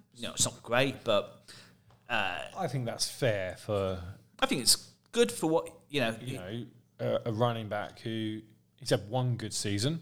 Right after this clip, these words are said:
Speaker 1: Yeah.
Speaker 2: one excellent season, and he's had one injury plagued se-, plagued season.
Speaker 1: Yeah.
Speaker 2: Um, so I think there's, there's probably still question marks about him. I don't think that injury plagued season was all down to him. I think that's an offensive line that was just
Speaker 1: It was appalling, wasn't it?
Speaker 2: terrible.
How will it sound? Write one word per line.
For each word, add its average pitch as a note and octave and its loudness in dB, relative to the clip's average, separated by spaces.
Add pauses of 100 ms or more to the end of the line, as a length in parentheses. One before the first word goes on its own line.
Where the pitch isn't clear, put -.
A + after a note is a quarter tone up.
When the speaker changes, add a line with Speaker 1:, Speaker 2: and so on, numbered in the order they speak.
Speaker 1:
Yeah. G#2 -2 (220)
Speaker 2:
one G#2+ -8 (200)
excellent A2+ -2
season, A#2+ 0 (200)
and G#2 -6
he's G2+ -6
had G2 0
one G#2 -2
injury G2 -2
plagued F2+ -8
se-, - -4 (360)
plagued F2+ -10
season. F2+ -8 (400)
Speaker 1:
Yeah. F2+ -4 (160)
Speaker 2:
Um, F#2 -8 (320)
so - 4
I - 4
think D3+ -2
there's, B2 -2
there's A#2 -6
probably A2+ -2
still A2 -4
question G#2+ -6
marks G#2 -8
about A2 -2
him. C#3+ -4
I B2+ -8
don't B2 4
think B2 -8
that A2 -4
injury A2 -6
plagued G#2 -4
season G#2 0
was F#2+ -2
all G#2 0
down F#2+ 0
to F#2+ -8
him. A2 0
I G#2+ -4
think G#2 -6
that's - -8
an - -12
offensive F#2+ -8
line F#2+ -4
that F#2+ -8
was F#2 -8
just - -10 (400)
Speaker 1:
It - -20
was - -20
appalling, F2 -20
wasn't E2+ -20
it? E2 -20
Speaker 2:
terrible. G2+ -2